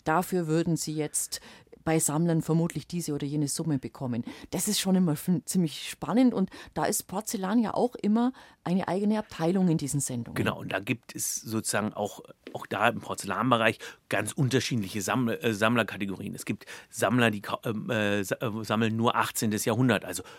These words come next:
Speaker 2: Gründungsperiode des europäischen Perso-, äh, Por-, äh, Porzellans.
Speaker 1: Mhm.
Speaker 2: Und da wird für einen schiefen Porzellankorb,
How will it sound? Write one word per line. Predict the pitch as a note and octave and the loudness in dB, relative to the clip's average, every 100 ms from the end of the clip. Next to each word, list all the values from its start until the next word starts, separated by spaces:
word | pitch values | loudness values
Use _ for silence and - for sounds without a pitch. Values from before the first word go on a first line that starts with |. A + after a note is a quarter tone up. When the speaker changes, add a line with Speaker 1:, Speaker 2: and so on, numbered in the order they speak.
| - _ | -20 _
Speaker 2:
Gründungsperiode | - - C3+ D#3 C3+ A#2+ - A#2+ A2 A2 A2+ B2 A#2 | -2 8 8 10 8 4 2 0 2 4 4 6 4
des | G2+ | 2
europäischen | A#2+ G#2+ G#2 A#2 A2+ G#2 | -2 -4 -2 0 -2 -4
Perso-, | G#2 G2+ A2 | -4 -4 -2
äh, | A#2 G#2 | 0 0
Por-, | - - | -2 -2
äh, | G#2 | -2
Porzellans. | - G#2+ G2+ G2 C3 F#3 | -4 -6 -2 2 4 4
Speaker 1:
Mhm. | C#3+ G3 - | 4 0 -2
Speaker 2:
Und | A#2 | 0
da | G#2 G#2+ | 2 4
wird | B2 | 2
für | - C3+ | 2 0
einen | G#2+ G#2 G2 - | 2 2 -2 -8
schiefen | - - D3 C#3+ - B2 | -8 -4 -2 -2 -2 -4
Porzellankorb, | A2 - G#2+ G2+ B2+ A#2 G#2+ A2+ C3+ - | -4 -4 -2 0 -2 -2 0 2 0 -2